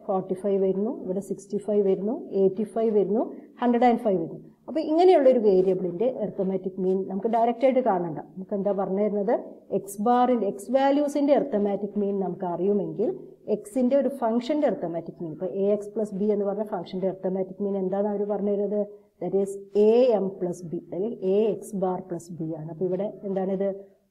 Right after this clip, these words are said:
ടു into, this is arithmetic mean തേർട്ടി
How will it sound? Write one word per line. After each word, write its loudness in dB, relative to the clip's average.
ടു 6
into, 4
this 0
is -2
arithmetic -4
mean -8
തേർട്ടി -2